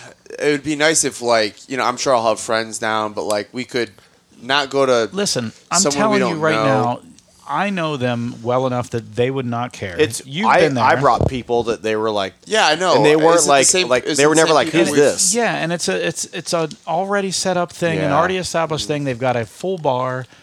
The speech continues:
Speaker 2: They've
Speaker 3: Po-,
Speaker 2: got T V,
Speaker 3: porta potty.
Speaker 2: porta potty.
Speaker 3: That's
Speaker 2: Like,
Speaker 3: huge.
Speaker 2: why would you re-, try to reinvent the wheel when it's all there ready for you, and they don't care if you come?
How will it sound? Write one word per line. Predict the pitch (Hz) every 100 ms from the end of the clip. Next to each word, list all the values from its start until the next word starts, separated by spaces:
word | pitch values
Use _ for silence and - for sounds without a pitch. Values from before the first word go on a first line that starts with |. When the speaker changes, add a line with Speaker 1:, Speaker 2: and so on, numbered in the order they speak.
| _
Speaker 2:
They've | -
Speaker 3:
Po-, | 147
Speaker 2:
got | 127 120 -
T | 175
V, | 165
Speaker 3:
porta | 185 170
potty. | 156 139 139 131 -
Speaker 2:
porta | - 175 175
potty. | 165 165 160 156 -
Speaker 3:
That's | - -
Speaker 2:
Like, | 190 107
Speaker 3:
huge. | - - -
Speaker 2:
why | 196 165 208
would | 226 196
you | 208
re-, | 180 190 196 180
try | - 196 202
to |
reinvent | 180 147 165 160 143 151
the | 143
wheel | 123 135 131 117
when | 117 117 -
it's | 131 139
all | 139 143
there | 135 127
ready | 113 110 101
for | - 101
you, | 104
and | 117 117
they | 107 123 131
don't | 127 120
care | - 104
if | 98 -
you |
come? | - -